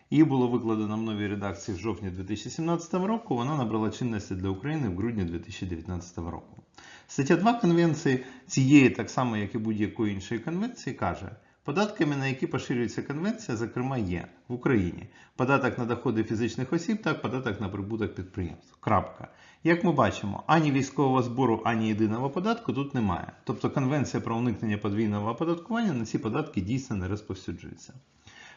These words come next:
Що з цього слідує? Які з цього наслідки? Ну, по-перше, наслідки в Україні є такими, що єдиний податок буде сплачуватись також з будь-яких іноземних доходів, які стосуються підприємницької діяльності,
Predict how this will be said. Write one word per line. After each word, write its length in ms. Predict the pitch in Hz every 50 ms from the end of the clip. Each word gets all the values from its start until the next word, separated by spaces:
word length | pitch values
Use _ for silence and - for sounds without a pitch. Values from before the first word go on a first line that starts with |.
| - -
Що 160 | - 233 220
з 80 | 226
цього 200 | - 175 151 143
слідує? 440 | 135 - - 110 90 85 87 85 90
Які 200 | 107 104 - 185
з 80 | - -
цього 200 | - 135 120 110
наслідки? 560 | 101 87 73 - - - - - - - - - _ - - - _ -
Ну, 100 | 202 196
по-перше, 460 | 180 165 - 123 107 - - - 104
наслідки 460 | 107 147 175 170 - 160 143 - 139
в 80 | 127 120
Україні 380 | 110 - 127 147 151 139 113
є 120 | 107 120 117
такими, 480 | - 123 104 - - 92 85 80 - - - - - - - - -
що 140 | - - 151
єдиний 320 | 143 143 160 208 196 180 135
податок 460 | 120 143 135 147 139 127 127 117 123
буде 180 | 135 131 127
сплачуватись 640 | 120 - - 123 113 - - 123 117 110 117 110 107
також 340 | - 123 117 - 120 101 -
з 40 |
будь-яких 500 | - 131 139 123 110 117 101 107 104 -
іноземних 540 | 123 117 117 113 101 117 113 107 107 104 98
доходів, 480 | 98 110 107 - 117 104 101 98 85 104
які 200 | 101 - - 107
стосуються 560 | 101 - 110 98 - - 107 95 92 - 110
підприємницької 760 | - 101 92 - 113 107 104 104 98 95 90 - - 113 98
діяльності, 680 | 95 98 95 95 85 85 87 95 113 110 - - 160 160